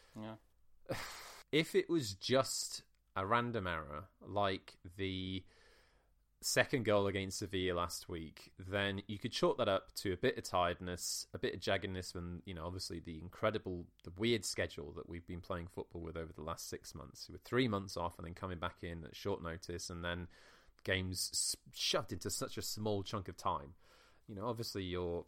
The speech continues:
Speaker 2: you know, your fitness is gonna come into question, your focus is gonna come into the equation, and,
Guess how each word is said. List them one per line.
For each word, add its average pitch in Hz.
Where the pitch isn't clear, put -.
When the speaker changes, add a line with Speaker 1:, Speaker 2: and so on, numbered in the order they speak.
Speaker 2:
you 90
know, 76
your 80
fitness 120
is 107
gonna 110
come 107
into 101
question, 101
your 85
focus 123
is 107
gonna 113
come 107
into 104
the 104
equation, 101
and, 113